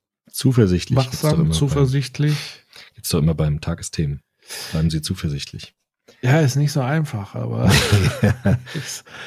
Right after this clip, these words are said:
Speaker 1: Das ist
Speaker 2: gibt,
Speaker 1: dem, der
Speaker 2: es
Speaker 1: das ja
Speaker 2: ist
Speaker 1: immer sagt, auch
Speaker 2: alternativlos,
Speaker 1: klar.
Speaker 2: <laughs> will ich
Speaker 1: Es ist
Speaker 2: fast sagen.
Speaker 1: alternativlos. Absolut, ja, genau.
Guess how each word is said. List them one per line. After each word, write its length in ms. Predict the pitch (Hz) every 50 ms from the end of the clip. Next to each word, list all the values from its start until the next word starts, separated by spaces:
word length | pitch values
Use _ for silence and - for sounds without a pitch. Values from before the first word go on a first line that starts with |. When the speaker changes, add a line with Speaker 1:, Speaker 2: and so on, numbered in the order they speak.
| - -
Speaker 1:
Das 120 | 90 -
ist 80 | 98 -
Speaker 2:
gibt, 80 | 180 110
Speaker 1:
dem, 120 | 104 101
der 140 | - 208 160
Speaker 2:
es 100 | 151 151
Speaker 1:
das 60 | 160
ja 80 | - -
Speaker 2:
ist 60 | -
Speaker 1:
immer 120 | 196 -
sagt, 280 | 165 165 180 170 151 143
auch 140 | - - 170
Speaker 2:
alternativlos, 600 | 175 - 180 147 127 117 117 120 - - - -
Speaker 1:
klar. 140 | - 160 131
Speaker 2:
<laughs> 0 |
will 80 | - -
ich 180 | 131 - - - -
Speaker 1:
Es 220 | 123 - - -
ist 260 | 143 - - - -
Speaker 2:
fast 160 | - - -
sagen. 80 | 135 131
Speaker 1:
alternativlos. 500 | 120 117 - 147 135 120 - - 135 - - - 143 - - - - -
Absolut, 720 | - - - - - 85 85 90 - - - - - -
ja, 140 | - - - - _ _ _
genau. 420 | - 117 113 120 117 101 92 90